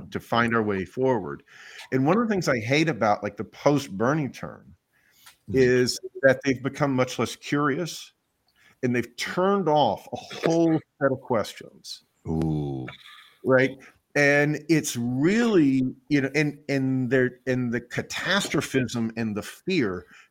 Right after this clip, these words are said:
Speaker 1: like, drives everything.
Speaker 2: Mm-hmm.
Speaker 1: Right? And you really heard that with, like, the,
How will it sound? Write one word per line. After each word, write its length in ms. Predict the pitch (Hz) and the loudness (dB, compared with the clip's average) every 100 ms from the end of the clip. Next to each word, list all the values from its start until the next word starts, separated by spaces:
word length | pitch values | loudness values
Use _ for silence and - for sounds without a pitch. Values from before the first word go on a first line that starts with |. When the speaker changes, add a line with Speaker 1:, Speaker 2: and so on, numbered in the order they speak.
| 90 | -8
Speaker 1:
like, 220 | 117 113 101 | -4 -4 0
drives 400 | 131 127 117 113 | 4 4 4 0
everything. 480 | 104 80 - - _ _ | -4 -6 -14 -20 _ _
Speaker 2:
Mm-hmm. 800 | - - - _ - 78 69 67 69 _ _ _ _ | -20 -20 -20 _ -12 -10 -8 -12 -14 _ _ _ _
Speaker 1:
Right? 140 | 127 131 | 0 2
And 100 | 147 | 2
you 100 | 139 | -2
really 380 | 135 180 262 170 | 0 0 2 2
heard 260 | 117 127 | 0 -2
that 220 | 127 123 | 0 0
with, 240 | 117 110 - | -2 -6 -6
like, 220 | 98 - | -6 -6
the, 160 | 104 | -10